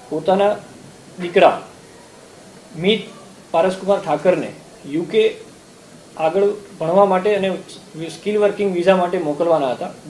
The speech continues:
જે બાબતે તેને એમ ટી સી કોમ્પ્લેક્સ વેલંજા ખાતે આવેલ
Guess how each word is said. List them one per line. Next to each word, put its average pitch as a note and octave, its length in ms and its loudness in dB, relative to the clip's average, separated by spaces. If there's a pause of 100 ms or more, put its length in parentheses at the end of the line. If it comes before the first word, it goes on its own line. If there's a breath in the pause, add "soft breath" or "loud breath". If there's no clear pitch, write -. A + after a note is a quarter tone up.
જે G3+ 180 6
બાબતે G3 300 4 (100)
તેને E3+ 220 -2 (1080)
એમ E3 100 -8
ટી G3+ 200 -4
સી A3 140 -6 (100)
કોમ્પ્લેક્સ F#3 440 0
વેલંજા F3+ 400 4
ખાતે F3+ 260 4
આવેલ D#3 260 4